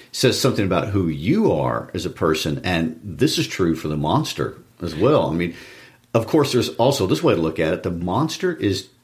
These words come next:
two years old, literally. If you want to apply, um,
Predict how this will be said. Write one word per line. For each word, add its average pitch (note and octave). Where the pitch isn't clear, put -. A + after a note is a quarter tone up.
two G#3+
years F#3
old, D3+
literally. F2
If E2+
you D3+
want E3+
to C3
apply, G2+
um, F2